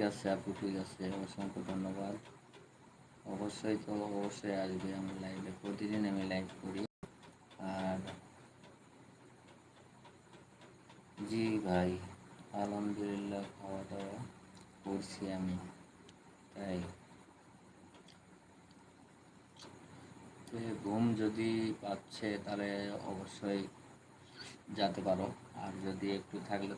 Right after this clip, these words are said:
থাকো, একটা লাইক দিয়ে দাও, অবশ্যই আসবে। প্রতিদিনই লাইভ করি,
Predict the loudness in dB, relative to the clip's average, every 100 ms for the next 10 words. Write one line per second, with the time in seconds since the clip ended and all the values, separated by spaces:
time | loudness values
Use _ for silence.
0 | -2 -4 -2 -6 -6 -16 -18 -20 -20 -8
1 | -4 2 8 10 8 6 4 4 4 2
2 | -2 -14 -18 -18 -18 -20 -20 -20 -20 -20
3 | -20 -20 -20 -20 -20 -20 -20 -20 -18 -2
4 | 2 2 2 4 6 6 4 2 4 2
5 | 0 -2 0 2 2 4 4 6 4 0
6 | -4 -2